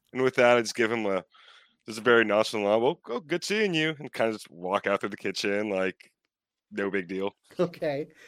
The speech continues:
Speaker 2: Yeah. Uh, you guys <laughs> head back out. Uh, Frankie's still doing her thing.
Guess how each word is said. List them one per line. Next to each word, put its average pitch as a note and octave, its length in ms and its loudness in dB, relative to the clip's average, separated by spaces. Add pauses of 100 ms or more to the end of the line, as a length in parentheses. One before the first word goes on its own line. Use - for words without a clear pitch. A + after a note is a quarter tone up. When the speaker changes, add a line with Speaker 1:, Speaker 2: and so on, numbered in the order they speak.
(140)
Speaker 2:
Yeah. C#3+ 360 2 (320)
Uh, C3 340 -4
you D3+ 120 -2
guys D#3 240 2
<laughs> E3 500 -4
head D#3+ 720 0
back D#3+ 260 -8
out. C3+ 360 -4 (420)
Uh, A#2+ 300 -6
Frankie's D3 420 -4
still D3+ 160 0
doing C#3+ 220 0
her C#3+ 80 -4
thing. A#2 400 -10